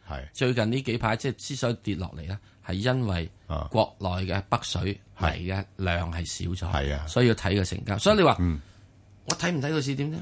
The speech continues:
Speaker 2: 我唔知道。
Speaker 1: 係。
Speaker 2: 即係第一，我哋班人就唔係對港股咁嘅興趣。
Speaker 1: 係。
Speaker 2: 人哋喐，
Speaker 1: 係啊。
Speaker 2: 我哋就喐。
Speaker 1: 嚇，嚇。
Speaker 2: 我哋見到係
Speaker 1: 跟，跟大鱷搵食嘅啫嘛，我哋。
Speaker 2: 唔係，我哋完全係見到係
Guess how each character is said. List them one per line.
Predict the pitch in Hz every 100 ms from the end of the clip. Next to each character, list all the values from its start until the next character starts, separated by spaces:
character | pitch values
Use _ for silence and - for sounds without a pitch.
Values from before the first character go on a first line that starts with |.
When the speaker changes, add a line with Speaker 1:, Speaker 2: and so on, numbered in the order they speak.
| -
Speaker 2:
我 | 123
唔 |
知 | 85 127
道。 | 117 - - -
Speaker 1:
係。 | 71 -
Speaker 2:
即 | 302
係 | - - - - - 147
第 |
一， | 214 - - -
我 | 143 202
哋 | 156
班 | 233 226
人 | 185
就 | 202
唔 | 113
係 | 101 104
對 | 127 127 -
港 | - 104 147
股 | - 175
咁 | 117
嘅 | 104
興 | 98 92
趣。 | - 87 85 - -
Speaker 1:
係。 | 85 69 - - - - - -
Speaker 2:
人 | 110 117
哋 | 135
喐， | 170 220 - _ _ - _ -
Speaker 1:
係 | 85
啊。 | 80
Speaker 2:
我 | 95 127
哋 | 147 120
就 | 117
喐。 | 185 - _ -
Speaker 1:
嚇， | 90 87
嚇。 | 87 85
Speaker 2:
我 | 196
哋 | 175
見 | 180 175
到 | 214
係 | 139 120 -
Speaker 1:
跟， | 127 -
跟 | 131
大 | 98
鱷 | 95
搵 | 87 95 107
食 | 85
嘅 | 95
啫 | 110
嘛， | 104
我 | 90 90
哋。 | 82 82
Speaker 2:
唔 |
係， | 110 107 101 - _ -
我 | 143
哋 | 160 101
完 | 95
全 | - 98
係 | 104
見 | 107 123
到 | 151
係 | 135 98